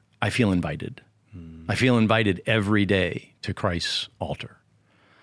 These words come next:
Speaker 1: And so, and I, I, I always just assume that he's always going to give me an opportunity. And pretty much he has for the last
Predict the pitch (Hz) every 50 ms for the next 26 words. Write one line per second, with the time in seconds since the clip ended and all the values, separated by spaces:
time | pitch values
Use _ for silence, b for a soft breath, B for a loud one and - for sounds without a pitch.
0 | b b b b - 110 101 98 90 87 87 85 87 82 - - 117 98 92 107
1 | - - 104 104 98 101 120 - - 131 110 110 120 127 - 110 110 120 127 139
2 | 143 139 131 117 - - 131 120 - - 110 - - 139 143 139 117 107 107 107
3 | - 110 104 107 - 113 107 107 107 104 92 - 110 101 98 98 98 92 90 98
4 | 90 95 95 90 87 87 85 - 87 87 - 135 135 120 - - - - - -
5 | - 107 101 92 87 - - 113 110 107 107 101 - - 104 92 90 - - 104
6 | 110 131 135 - - - - - - - - - - - - - 101 87 87 92
7 | 92 87 87 92 87 87 90 90 95 95 - - -